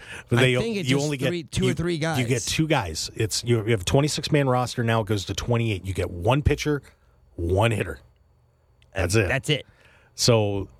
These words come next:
Speaker 1: the Orioles, from what I think they're gonna be doing, is D L Hall, who's their other top pitching prospect that came up for one game. They've been adjusting him to the bullpen.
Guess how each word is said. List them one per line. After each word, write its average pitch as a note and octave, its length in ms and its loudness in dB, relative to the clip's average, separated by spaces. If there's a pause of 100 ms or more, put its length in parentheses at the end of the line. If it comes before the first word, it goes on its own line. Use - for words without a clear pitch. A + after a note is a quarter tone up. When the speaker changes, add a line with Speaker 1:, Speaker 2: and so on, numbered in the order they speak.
(140)
Speaker 1:
the A#2+ 140 2
Orioles, C3+ 420 0
from A2 280 -2
what A#2+ 120 2
I C3 80 0
think C3 300 -2
they're B2 100 0
gonna A2+ 160 0
be G#2 120 -2
doing, A#2+ 280 2
is F#2 120 -6
D A2+ 120 2
L G#2 160 2
Hall, D3 360 2
who's A2 200 -2
their G2+ 160 2
other C3+ 200 0
top A2+ 240 0
pitching F#2 280 -2
prospect G2 500 -2
that F2 80 -10
came G#2+ 220 2
up G#2 80 -2
for G#2 140 0
one F#2+ 180 0
game. G2 300 0 (420)
They've A#2+ 160 2
been D3 160 2
adjusting A2 380 0
him C#3+ 200 2
to C#3 60 0
the G2 80 -6
bullpen. G#2+ 540 0